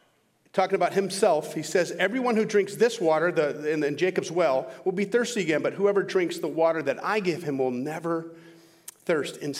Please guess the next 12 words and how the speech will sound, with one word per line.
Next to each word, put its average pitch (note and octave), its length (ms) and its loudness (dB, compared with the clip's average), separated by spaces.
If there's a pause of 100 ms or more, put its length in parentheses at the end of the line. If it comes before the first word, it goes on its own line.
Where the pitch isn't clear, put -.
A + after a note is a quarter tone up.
(220)
indeed, F3+ 560 -2
the D3 80 -2
water F3+ 400 0
I F3 160 0
give D#3+ 240 -2
him C3+ 300 -2 (680)
will D3+ 80 -2
become F3+ 520 -2
in E3 200 -2
him B2+ 380 -2
a B2 80 -12
spring C3+ 600 -2